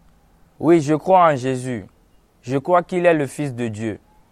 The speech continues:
Et tous deux descendirent dans l'eau où l'Éthiopien fut baptisé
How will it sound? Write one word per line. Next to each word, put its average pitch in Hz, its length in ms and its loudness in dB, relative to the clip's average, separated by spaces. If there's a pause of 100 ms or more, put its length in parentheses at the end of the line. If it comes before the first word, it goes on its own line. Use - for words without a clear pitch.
(340)
Et 131 160 -4
tous 151 160 -2
deux 131 240 0
descendirent 123 600 -4
dans 113 220 -4
l'eau 120 280 -4 (580)
où 170 380 -2 (240)
l'Éthiopien 131 600 -6
fut 139 240 -6
baptisé 113 760 -6